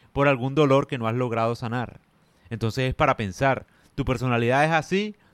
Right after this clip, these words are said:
o tienes algún tipo de trauma, inconveniente que te ha vuelto así? ¿Odias a los hombres o es que no tuviste un padre, por ejemplo?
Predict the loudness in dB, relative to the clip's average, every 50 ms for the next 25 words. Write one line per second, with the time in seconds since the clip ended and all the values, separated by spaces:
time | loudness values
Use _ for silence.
0 | _ _ _ -6 -6 -4 -2 -2 0 0 0 -2 -2 -6 -6 -6 -6 -4 -2 -4
1 | -4 -4 -2 2 4 4 4 4 2 -2 -4 -6 -6 -6 -6 -6 -4 -4 -6 -4
2 | -4 -2 -2 -2 -2 -4 -8 -10 -10 -10 -10 -8 -4 -2 0 0 2 2 2 2
3 | 2 0 -2 -6 -8 -10 -10 -10 -12 -14 -14 -14 -18 _ _ _ _ _ _ _
4 | _ _ _ _ _ 4 6 8 8 8 6 6 6 4 4 2 2 2 2 2
5 | 2 0 -2 -2 -4 -6 -10 -14 -20 -20 _ _ _ _ _ _ -16 -4 2 4
6 | 4 4 4 2 -2 -4 -2 -2 0 0 2 0 2 2 2 2 2 0 0 -2
7 | -4 -6 -8 0 2 4 4 4 2 0 -4 -6 -8 -8 -8 -10 -8 -10 -10 -12
8 | -12 -14 -16 -18 -18